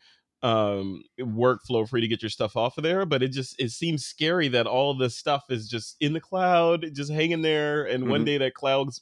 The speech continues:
Speaker 1: may evaporate.
Speaker 2: Yeah, m-, it may completely go away. So it's, it's, it, it's hard to know. But I think, you know, Google's a pretty safe bet. There are other ones that have come and gone, but hopefully Google would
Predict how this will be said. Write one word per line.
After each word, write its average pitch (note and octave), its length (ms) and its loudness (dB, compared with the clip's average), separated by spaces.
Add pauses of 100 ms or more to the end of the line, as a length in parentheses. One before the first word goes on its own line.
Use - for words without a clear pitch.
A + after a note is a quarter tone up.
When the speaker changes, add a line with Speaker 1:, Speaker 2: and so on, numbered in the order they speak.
Speaker 1:
may C#3 300 2
evaporate. B2 560 -2 (220)
Speaker 2:
Yeah, C#3 140 6
m-, G#2+ 220 0
it G#2 140 -8
may A2+ 160 0
completely A#2 480 -2
go A2+ 240 2
away. D#2+ 140 -4
So F#2 160 -6
it's, E2+ 140 -10
it's, G2+ 280 -8
it, G2 220 -6
it's G2 180 -8
hard G2+ 160 0
to G2 80 -6
know. F2+ 120 -4
But B2+ 140 4
I C3 60 6
think, D#3 180 2
you D#3 80 2
know, C3 80 6
Google's D#3+ 320 6
a G#2 60 -2
pretty A#2+ 160 4
safe G2+ 260 0
bet. G2+ 240 0
There G#2+ 80 0
are G#2+ 60 4
other A2 120 4
ones G2+ 180 0
that F#2+ 40 -4
have F#2 120 -8
come F#2 160 -6
and F2 80 -8
gone, F2+ 220 -8
but F2+ 120 -6
hopefully G2+ 280 -2
Google F#2 360 -4
would F2 240 -8